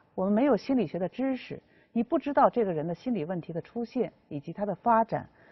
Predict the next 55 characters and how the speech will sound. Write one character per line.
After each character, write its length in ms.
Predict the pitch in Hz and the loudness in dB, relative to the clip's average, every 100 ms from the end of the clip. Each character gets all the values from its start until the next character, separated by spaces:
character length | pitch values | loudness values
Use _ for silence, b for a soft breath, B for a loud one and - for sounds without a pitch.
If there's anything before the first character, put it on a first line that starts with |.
| b | b
他 160 | - 240 | 2 2
可 160 | - 233 | 4 4
以 180 | 147 b b _ | 4 b b _
发 160 | 262 262 | 4 6
展 160 | 170 | 4
到 140 | 156 147 | 4 2
非 240 | - 277 | 0 -4
常 240 | 262 180 165 | -2 -4 -2
严 280 | 156 135 170 - | -4 -4 -6 -2
重， 200 | 277 - _ | -2 -2 _
以 140 | 156 151 | -6 -4
致 180 | 185 - | -2 -2
无 260 | 160 190 247 | -2 0 0
法 260 | - 127 - | 2 0 -2
弥 280 | 147 151 165 | -6 -6 -8
补。 160 | - - _ _ _ _ b b - | -12 -14 _ _ _ _ b b 0
所 80 | 302 | 0
以 60 | |
本 180 | 285 196 | 2 2
案 240 | - 277 233 | 8 8 8
呢， 100 | 175 | 6
给 140 | 208 | 6
我 140 | 240 165 | 6 6
们 100 | 180 | 4
一 40 | |
个 100 | 214 | 2
启 300 | - - 131 | 2 -4 -6
示。 340 | - 220 151 b b b b | -2 0 0 b b b b
我 140 | 190 | 2
这 160 | 190 240 | 4 2
分 220 | - 311 | 4 4
析 60 | 277 | 6
的 100 | 202 | 6
虽 140 | - | 6
然 100 | 240 | 2
是 100 | 233 | 2
一 60 | 226 | 4
个 260 | 220 - - - | 4 4 0 -4
美 220 | 180 151 | 0 0
国 180 | 151 170 | 0 0
的 100 | 214 | 0
案 220 | 226 175 | 0 -2
件， 240 | 175 170 139 _ _ _ | -2 -4 -6 _ _ _
但 160 | 277 | 2
是 140 | 247 247 | 2 4
在 160 | 285 | 6
我 100 | 220 | 6
们 120 | 147 151 | 4 2
现 200 | 294 233 | 0 2
代 140 | 208 | 2
社 180 | - 220 | 0 -2
会 140 | 190 | -2
当 240 | 175 190 190 | -2 -4 -4
中 160 | 202 | -2
呢， 180 | 180 | -2